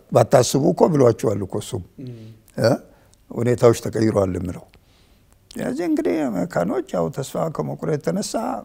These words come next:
Speaker 1: ወያኔዎቹ መንግስቱ እንኳን መሆን ባይችሉ አንድ አይነት ድርድር አድርገው ተጽዕኖ መፍጠር የሚችሉበት ቦታ ሊቀመጡ እንደሚችሉ እቻን ለማረጋገጥ ነው የፈለጉት።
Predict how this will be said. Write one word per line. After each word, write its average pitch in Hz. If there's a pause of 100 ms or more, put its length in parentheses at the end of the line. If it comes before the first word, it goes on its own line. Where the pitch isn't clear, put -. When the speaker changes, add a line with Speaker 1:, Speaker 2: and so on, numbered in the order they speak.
Speaker 1:
ወያኔዎቹ 160 (600)
መንግስቱ 196
እንኳን 185
መሆን 165
ባይችሉ 160 (880)
አንድ 180
አይነት 151
ድርድር 127 (1040)
አድርገው 185 (420)
ተጽዕኖ -
መፍጠር 143
የሚችሉበት 127
ቦታ 156 (1160)
ሊቀመጡ 180
እንደሚችሉ 123 (520)
እቻን 170
ለማረጋገጥ 139
ነው 123
የፈለጉት። 90